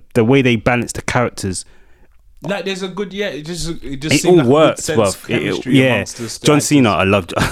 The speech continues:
Speaker 1: <laughs>
Speaker 2: John Cena's character, bruv, I, I wish he didn't fucking die, man.
Speaker 1: Oh my God, it was so
Speaker 2: But
Speaker 1: good.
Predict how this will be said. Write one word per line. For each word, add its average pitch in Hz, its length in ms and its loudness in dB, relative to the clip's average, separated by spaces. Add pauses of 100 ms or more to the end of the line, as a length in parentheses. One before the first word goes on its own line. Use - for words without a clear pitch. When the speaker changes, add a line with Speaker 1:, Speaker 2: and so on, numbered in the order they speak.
Speaker 1:
<laughs> - 240 -8
Speaker 2:
John 139 200 -6
Cena's 135 340 -6
character, 123 360 -6
bruv, 123 280 -4
I, 117 420 -6
I 117 40 -8
wish 160 180 -6
he 113 180 -4
didn't 95 140 -16
fucking 92 320 -14
die, 143 320 -8
man. - 20 -2
Speaker 1:
Oh 127 240 -2
my 95 140 -8
God, 117 420 -2
it 123 120 -8
was 131 120 -4
so 143 280 -2
Speaker 2:
But - 80 -2
Speaker 1:
good. 147 320 0